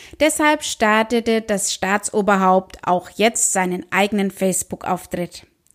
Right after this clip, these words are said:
Das finde ich wunderbar und ich bin auch hier gespannt auf eine authentische Kommunikation. Dass man im Internet auch nicht alles so ernst sehen darf, zeigt die Geschichte von Wong.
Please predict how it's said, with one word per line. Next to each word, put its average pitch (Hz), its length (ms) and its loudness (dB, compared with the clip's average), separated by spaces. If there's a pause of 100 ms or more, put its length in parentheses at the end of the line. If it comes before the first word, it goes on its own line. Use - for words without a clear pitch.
(400)
Das 247 220 2
finde 202 280 0
ich 175 160 -8
wunderbar 339 760 2 (240)
und 269 420 2 (280)
ich - 180 -8
bin 262 220 2
auch 285 240 -4
hier 302 260 4
gespannt 220 640 0
auf 185 240 -2
eine 175 320 -2
authentische 196 580 -2
Kommunikation. 202 1040 -2 (960)
Dass 240 200 2
man 262 160 2
im 247 100 0
Internet 294 600 2
auch 247 180 2
nicht 269 300 -2
alles 269 400 2
so 269 80 2
ernst 285 540 0
sehen 277 260 0
darf, 262 480 0 (180)
zeigt 220 600 -2
die 226 180 -2
Geschichte 202 560 -4
von 196 600 -4
Wong. 190 500 0